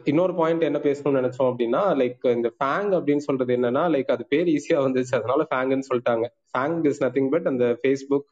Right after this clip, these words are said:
Amazon, Apple, Netflix, அதுக்கப்புறம் Google, இதை தான் வந்து Fang-ன்னு சொல்லுவாங்க.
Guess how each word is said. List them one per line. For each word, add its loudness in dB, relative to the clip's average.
Amazon, 0
Apple, 0
Netflix, 0
அதுக்கப்புறம் -2
Google, 0
இதை 4
தான் 0
வந்து -2
Fang-ன்னு 0
சொல்லுவாங்க. -2